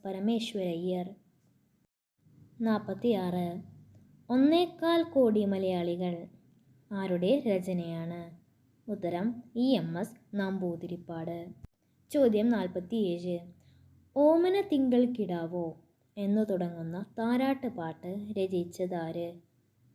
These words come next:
ഇരയിമ്മൻ തമ്പി. ചോദ്യം നാൽപത്തിയെട്ട്. മലയാളത്തിലെ ആദ്യ നോവൽ ഏത്? ഉത്തരം കുന്തലത.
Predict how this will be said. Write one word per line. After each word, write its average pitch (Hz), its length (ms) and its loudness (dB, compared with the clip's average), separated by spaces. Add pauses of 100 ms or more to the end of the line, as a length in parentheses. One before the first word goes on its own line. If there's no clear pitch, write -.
(1080)
ഇരയിമ്മൻ 226 600 4 (100)
തമ്പി. 180 500 -6 (1040)
ചോദ്യം 233 400 4
നാൽപത്തിയെട്ട്. 208 840 2 (440)
മലയാളത്തിലെ 330 760 4 (120)
ആദ്യ 214 360 0
നോവൽ 196 640 0
ഏത്? 185 400 -4 (800)
ഉത്തരം 208 420 -2 (380)
കുന്തലത. 190 600 4